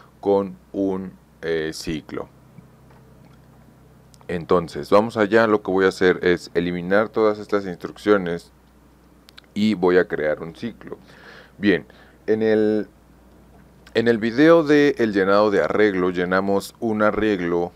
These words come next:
con un for de esta manera.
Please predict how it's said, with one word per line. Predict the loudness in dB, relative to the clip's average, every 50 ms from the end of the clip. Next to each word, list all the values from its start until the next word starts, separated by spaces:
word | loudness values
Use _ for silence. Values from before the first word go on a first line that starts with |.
| _ _ _
con | -4 -2 0 0 0 -2 -6 -10 -12 -16 _ _ _ _ _ _ _
un | -8 -8 -8 -10
for | -4 2 2 4 4 4 0 -4 -12 _ _ _ _ _
de | -4 -4 -4
esta | -4 -2 -4 -4
manera. | -2 -2 -4 -2 -2 -2 0 0 0 -2 -2